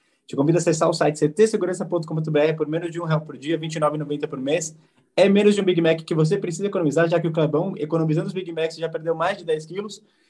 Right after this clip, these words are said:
Então, vai lá no site C T segurança ponto com ponto B R, tem todas as informações. O membro do C T Segurança recebe a revista Segurança Eletrônica,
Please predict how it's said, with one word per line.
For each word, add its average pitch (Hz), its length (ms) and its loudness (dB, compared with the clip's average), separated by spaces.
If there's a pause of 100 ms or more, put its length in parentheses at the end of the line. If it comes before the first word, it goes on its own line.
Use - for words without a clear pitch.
(120)
Então, 160 220 4
vai 170 160 6
lá 170 120 6
no 160 100 0
site 165 280 2
C 151 100 -2
T 170 120 -4
segurança 170 340 -4
ponto 156 180 -6
com 156 100 0
ponto 156 140 0
B 139 120 0
R, 156 260 4 (120)
tem 151 140 2
todas 180 180 2
as 175 40 -4
informações. 160 480 0
O 165 100 -2
membro 196 320 -2
do - 60 -10
C 180 80 -2
T 175 100 -6
Segurança 143 400 0
recebe 165 320 0
a 165 40 -4
revista 156 200 -8
Segurança 123 300 -6
Eletrônica, 143 420 2